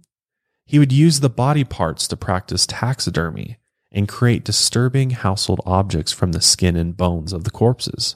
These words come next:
There was a sixteen-year-old boy in Ed's neighborhood who he sometimes took to games or movies. And the boy actually saw some of Ed's masks made of human skin in his house.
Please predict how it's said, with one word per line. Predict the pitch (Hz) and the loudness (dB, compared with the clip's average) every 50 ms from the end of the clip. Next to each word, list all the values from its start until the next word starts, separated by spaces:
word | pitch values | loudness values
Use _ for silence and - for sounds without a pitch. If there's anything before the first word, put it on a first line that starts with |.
| _ _ _ _ _ | _ _ _ _ _
There | - 131 | 4 6
was | 143 139 | 6 6
a | 143 127 | 6 4
sixteen-year-old | - - 170 - - 165 147 143 135 127 120 110 110 | 4 2 2 2 2 4 4 4 6 6 4 4 4
boy | 113 110 120 123 120 | 2 4 6 6 6
in | 107 101 101 | 6 6 6
Ed's | 95 95 98 101 | 4 2 2 2
neighborhood | 101 101 107 110 104 104 104 95 90 | 4 4 4 4 4 4 4 2 2
who | 95 101 104 | 2 2 2
he | 101 95 | 4 4
sometimes | - - 135 135 135 139 139 127 110 - | 4 2 2 2 2 2 0 0 0 -2
took | - - 127 117 117 - | 0 0 0 0 0 -2
to | - - 101 | -4 -4 -2
games | 95 98 95 95 95 95 101 104 107 - - - _ _ _ _ | 0 0 0 2 0 0 -2 -2 -4 -6 -8 -10 _ _ _ _
or | - 98 98 | -2 0 2
movies. | 98 107 127 143 123 - - - - - - - - _ _ _ _ _ _ _ _ _ _ _ _ _ _ _ _ _ _ | 4 6 6 4 4 0 -4 -4 -2 -4 -4 -4 -8 _ _ _ _ _ _ _ _ _ _ _ _ _ _ _ _ _ _
And | - 123 | 4 4
the | 127 | 4
boy | 120 139 147 165 170 | 6 6 6 6 6
actually | 170 156 139 - - 117 | 6 6 4 4 2 2
saw | 107 - - 131 139 127 | 4 4 4 4 4 4
some | 113 - 110 98 | 4 4 4 2
of | 98 95 - | 2 2 0
Ed's | - 98 110 110 113 110 | 0 0 0 0 0 -2
masks | 104 101 101 107 107 - - - - - - | -2 -2 0 0 -2 -2 -2 -2 -2 0 0
made | 92 92 92 95 | 2 2 2 2
of | 92 87 | 2 0
human | - - 92 92 90 87 | 0 0 0 2 2 0
skin | - - - - 110 101 | 0 -2 2 2 2 2
in | 92 85 | 2 0
his | 85 87 - - | -2 -4 -2 0
house. | 107 101 92 - - - - - - | 0 0 0 0 -4 -8 -12 -12 -14